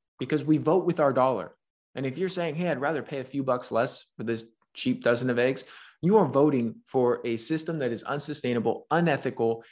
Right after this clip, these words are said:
and downright destructive to our ecosystem. So those are caged eggs. They typically will never say caged because that's <laughs> not a, a thing for marketing. It doesn't help them sell more eggs. So they just won't say anything. And if there's no designations on the eggs,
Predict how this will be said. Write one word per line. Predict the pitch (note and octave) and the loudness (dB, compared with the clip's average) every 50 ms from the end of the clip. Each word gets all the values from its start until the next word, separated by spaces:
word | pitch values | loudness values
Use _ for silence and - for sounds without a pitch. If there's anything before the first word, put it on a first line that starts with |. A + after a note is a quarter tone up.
| _ _ _ | _ _ _
and | - B2+ B2+ A#2 | -2 0 2 2
downright | C3+ D3 F3 E3+ E3 D3+ C#3+ D3 - | 2 2 2 4 2 2 2 0 -2
destructive | B2 A2+ - - - - D3 C#3 - - - B2 A#2 B2 | -4 -4 -4 -6 -2 -2 -2 -2 -2 -2 -2 -2 -2 -2
to | - B2+ A#2+ | -2 0 0
our | A2+ - | 0 0
ecosystem. | - A#2 - G#2+ G2+ G#2 - - - - - - - - - - - - - - - - | -2 -4 -6 -6 -6 -4 -6 -8 -10 -12 -12 -12 -14 -14 -16 -18 -20 -20 -20 -20 -20 -12
So | - - | -6 2
those | C3+ F3+ G#3+ G#3 | 4 6 6 8
are | G#3+ G3 | 6 4
caged | G3+ F3+ F3+ E3 E3 - E3+ | 6 4 4 4 4 4 4
eggs. | D3+ D3+ D3+ | 4 4 2
They | - C#3+ C3+ | 0 -2 0
typically | - G#3 G#3 - F#3 D#3+ D3 C3 | 0 0 -2 0 0 0 0 0
will | A#2+ A#2 | 0 -2
never | A#2 A#2 G#2+ G2+ | -2 -2 -2 -4
say | - - - G#2+ A#2+ | -6 -6 -6 -6 -6
caged | A#2 - C#3 C3+ C#3 C3+ - - - _ _ _ _ _ | -4 -2 -2 -2 -2 -2 -6 -12 -14 _ _ _ _ _
because | B2+ A2+ - A#2+ G#2 G2+ G2+ - - | -6 -4 -2 0 0 0 -2 -4 -4
that's | - G#2 G2+ - - | -4 -4 -4 0 0
<laughs> | D#3+ | 0
not | C#3 A#2+ A#2+ | 0 2 0
a, | G2+ G2 - - _ - - - - _ _ _ _ _ - G#2 | 0 -2 -2 -6 _ -20 -20 -20 -20 _ _ _ _ _ 0 2
a | G2+ F#2+ F#2+ G2 - - - _ | 2 4 2 0 -2 -10 -4 _
thing | C3+ C3+ B2+ | 0 0 0
for | - A2 | 0 0
marketing. | G2 G2 G2+ A2+ - C#3+ C3+ C3+ C3+ | 0 2 0 0 0 -2 -2 -2 -4
It | - _ _ _ | -8 _ _ _
doesn't | C#3 B2 A2 G2 | 0 0 0 -2
help | F2 - - A#2 A#2 - | -4 -2 -2 -2 -2 -2
them | - B2 A2+ | -2 -2 -2
sell | G#2+ - A#2+ A2+ | 0 2 2 2
more | A2 G#2+ F#2+ D#2 | 2 0 -2 -2
eggs. | G2+ G#2+ C3+ - - | -2 -2 -4 -4 -4
So | - B2 | -2 -2
they | C3+ | -2
just | C#3+ D3 C#3 | -2 -2 -4
won't | C#3+ C3+ A#2+ - | -4 -4 -4 -4
say | - G2 | -6 -6
anything. | F#2 F2+ G#2 - - - _ _ _ _ | -6 -8 -10 -12 -16 -20 _ _ _ _
And | - B2 | -2 -2
if | B2 B2 | 0 2
there's | - C#3 B2+ A#2 B2+ | 4 2 2 2 0
no | C3 C3+ D3 F3+ G3 F#3+ | 0 0 4 4 4 4
designations | F3 F3+ E3+ E3+ E3 D#3 D#3 D#3 D3+ - D#3+ D3 D3+ | 4 2 0 0 0 0 0 0 0 -2 -4 -2 0
on | C#3+ C#3+ C#3 | 0 0 0
the | C3+ C3 | -2 -2
eggs, | C3+ C#3+ C#3+ C#3+ - | -2 -2 -4 -6 -10